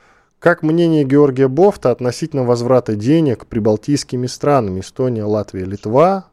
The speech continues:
То, что входило в Курляндию или Фляндию, земли эти были выкуплены Петром Алексеевичем Романовым, Петром Первым, у шведского короля Густава за огромные деньги и куплены Россией в рамках действующих законов. Было уплачено почти в размере годового бюджета России в серебряных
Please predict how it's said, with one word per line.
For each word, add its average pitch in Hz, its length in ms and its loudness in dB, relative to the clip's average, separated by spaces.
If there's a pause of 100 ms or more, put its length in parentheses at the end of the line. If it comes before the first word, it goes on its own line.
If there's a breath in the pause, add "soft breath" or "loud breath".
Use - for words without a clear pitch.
(140)
То, 135 140 2
что - 340 -2
входило 131 680 0
в - 120 -12
Курляндию 120 580 -2
или 107 120 -4
Фляндию, 104 680 -2
земли 143 380 0
эти 104 160 -4
были 131 280 0
выкуплены 113 540 -2
Петром 131 340 -4
Алексеевичем 113 540 -8
Романовым, 120 400 -6
Петром - 260 -18
Первым, 127 320 -6 (360 loud breath)
у 113 80 -8
шведского 139 400 -2
короля 113 360 -2
Густава 127 480 -4
за 120 140 -2
огромные 98 420 -2
деньги 131 360 -2
и 120 40 0
куплены 139 420 -2
Россией 107 600 -4 (480 loud breath)
в 101 80 -4
рамках 170 520 0
действующих 123 680 -4
законов. 104 540 -4
Было 98 160 -8
уплачено 143 380 -2
почти - 320 -6
в 117 60 0
размере 123 440 2
годового 143 440 2
бюджета 151 380 0
России 160 400 0
в - 60 -10
серебряных 127 680 -2